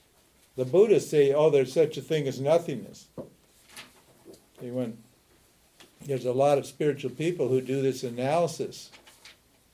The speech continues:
of objects, and they remove all the objects, and then they say there's just a void. Huh? There's no object, there's no,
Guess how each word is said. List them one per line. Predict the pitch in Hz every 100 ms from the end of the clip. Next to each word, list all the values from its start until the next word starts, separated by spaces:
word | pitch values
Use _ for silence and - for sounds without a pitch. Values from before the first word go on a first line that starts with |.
| _ _ _ -
of | 127
objects, | 135 180 156 120 - - - _
and | 147 139
they | 131
remove | 131 139 190 175
all | 156 127
the | 123 135
objects, | 190 156 123 113 139
and | 135
then | 147
they | 143 127
say | 139 143
there's | 127 120 113
just | 139 123 127
a |
void. | 104 139 147 - - _ _ _ _ _ _ _ _ _ _ _ _ _ _ _ _ _ _ _ _ _ _ _ _ _ _ _ _ _ _ _ _ _ _ _ - 110 101 113
Huh? | 120 127 _ _ _ _ _ _ _
There's | 135 113
no | 135 135 110
object, | 131 139 113 110 139
there's | 120
no, | 120 104